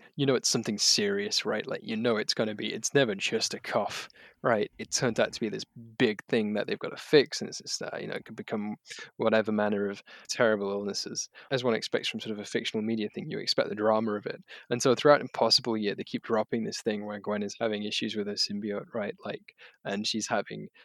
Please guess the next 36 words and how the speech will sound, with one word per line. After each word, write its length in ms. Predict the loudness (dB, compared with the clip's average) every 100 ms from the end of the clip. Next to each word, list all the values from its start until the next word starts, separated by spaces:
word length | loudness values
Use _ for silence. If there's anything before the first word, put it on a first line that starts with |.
| -10
she's 220 | -6 -2
having, 280 | -2 0 -2
like, 180 | -6 -8
the 120 | -2
symbiote 480 | 0 2 2 2 2
equivalent 500 | -2 -6 -4 -4 -4
of 80 | -8
the 80 | -10
flu, 260 | -8 -6 -6
right? 280 | -6 -8 -10 -6
And 180 | -6 0
you're 160 | 2
expecting 520 | 2 2 0 0 -2
this, 100 | 0
this 160 | 0 -4
big 220 | 0 0 0
payoff 440 | 0 2 2 2 0
where 160 | 2
either 160 | 2 2
you 100 | -2
get 140 | -4
to 80 | -4 -4
meet 180 | -2 -2
Eddie 160 | -2
Brock 320 | 0 -2 -2
Venom, 460 | -4 -2 -2 -4 -6 -12 -12 -4
or 160 | -4
we 80 | -2
get 160 | -2 -4
to 120 | -6
see 180 | -8 -4
Gwenom 400 | -2 0 0 -2
again, 480 | -4 -6 -8 -10 -12 -20 -20
or 260 | -8 -4 -2
we 120 | -2
get, 240 | -2 -2